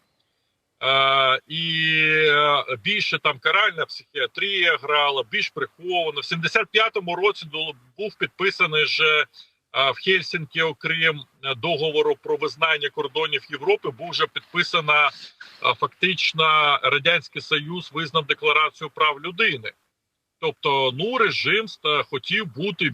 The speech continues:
більш, е, таким пристойним. Зараз же зовсім інше. От ви говорите, чим відрізняється. А тому, що це вже зовсім інші режими. А от сталінський режим, це абсолютно зовсім інша якість,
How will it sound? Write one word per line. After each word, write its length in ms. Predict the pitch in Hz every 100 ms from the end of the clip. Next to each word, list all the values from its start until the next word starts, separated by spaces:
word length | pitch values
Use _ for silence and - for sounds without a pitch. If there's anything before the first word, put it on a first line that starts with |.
| 110
більш, 560 | 170 185 160 - -
е, 180 | 143 135
таким 500 | - 127 - 160 135 104 -
пристойним. 760 | 160 - - 170 143 110 95 _ _ _ _ _ _ _ -
Зараз 340 | 180 208 196
же 120 | 160
зовсім 460 | 135 196 175 185 175
інше. 480 | 170 135 - 101 - 98
От 220 | 143 -
ви 160 | 190
говорите, 460 | 151 165 165 156 143
чим 260 | - 170 156
відрізняється. 760 | 147 151 139 143 127 113 -
А 40 | 160
тому, 300 | 190 196 202
що 220 | - 190
це 180 | - 185
вже 180 | 156
зовсім 400 | 160 185 - 180
інші 300 | 170 165 -
режими. 460 | 160 156 127 123 107 - - _ _ _
А 120 | -
от 200 | 170 190
сталінський 760 | - - 285 285 262 196 - 170
режим, 440 | 156 127 120 107
це 120 | - 240
абсолютно 720 | 269 - 196 185 226 - 165
зовсім 420 | 180 175 185 170
інша 520 | 180 170 - 160 151
якість, 840 | 135 127 160 143 - 113 - -